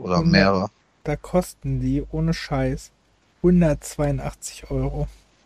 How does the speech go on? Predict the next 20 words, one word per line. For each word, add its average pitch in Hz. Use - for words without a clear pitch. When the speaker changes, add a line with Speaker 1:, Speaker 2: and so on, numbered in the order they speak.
Speaker 2:
Kostet 147
der, 131
kostet -
der 139
Schi-, -
der 135
Held 147
des 147
Schilds -
selber. 170
Hundertsechsundsechzig 165
die 135
Kleine 185
und, 151
äh, 147
Raftalia 147
kostet -
zweihundertein 139
Euro. -
Speaker 1:
Tch. -